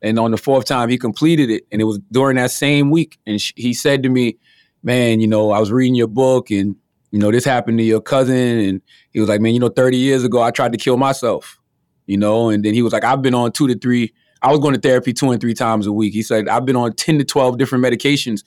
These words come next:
throughout my life for depression and anxiety." And he was like,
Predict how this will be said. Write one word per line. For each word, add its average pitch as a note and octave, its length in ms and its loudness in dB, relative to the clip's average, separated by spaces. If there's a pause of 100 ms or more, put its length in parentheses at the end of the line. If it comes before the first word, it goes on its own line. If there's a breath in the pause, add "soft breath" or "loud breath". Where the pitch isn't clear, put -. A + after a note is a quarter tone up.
(360 loud breath)
throughout C#3 260 2
my C#3+ 120 2
life C3 320 2
for A#2+ 120 -4
depression A2+ 600 -2
and A2 120 -2
anxiety." A2+ 760 -2
And - 140 -8 (320 soft breath)
he A2+ 100 0
was A2+ 160 2
like, A2 220 0